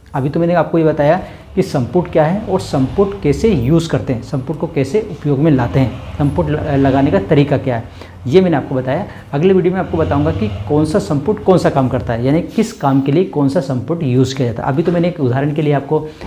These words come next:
"मंगल भवन अमंगलहारी, द्रवंश दशरथ अजर बिहारी", इस चौपाई को as a संपुट यूज़ करके आपको explain किया, ठीक है। तो अभी मैंने आपको जैसे बताया कि संपुट किस प्रकार से लगाते हैं, तो इस प्रकार से आपको हर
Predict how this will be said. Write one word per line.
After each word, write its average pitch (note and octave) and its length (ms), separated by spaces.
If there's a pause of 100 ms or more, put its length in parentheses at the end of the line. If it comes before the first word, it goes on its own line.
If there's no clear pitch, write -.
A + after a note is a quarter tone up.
(180)
"मंगल C#3 280
भवन C3+ 220
अमंगलहारी, C3 540
द्रवंश C3+ 360
दशरथ B2+ 300
अजर B2+ 260
बिहारी", A#2+ 240
इस G3 420 (360)
चौपाई D3+ 380
को F3+ 420
as C3 60
a F3 80
संपुट D3 480
यूज़ D3+ 240
करके C3 240
आपको C#3+ 320 (140)
explain C3 440
किया, A#2 180 (280)
ठीक F#3+ 120
है। F3+ 80 (260)
तो F#3 260 (220)
अभी D#3+ 180
मैंने F#3+ 180
आपको D#3+ 220
जैसे C#3 220
बताया C3+ 380
कि C#3 80
संपुट B2+ 380
किस B2+ 100
प्रकार B2+ 240
से C#3 120
लगाते A#2+ 360
हैं, F#3 120
तो - 240
इस F#3 120
प्रकार E3 300
से - 140
आपको D3 320
हर A3 520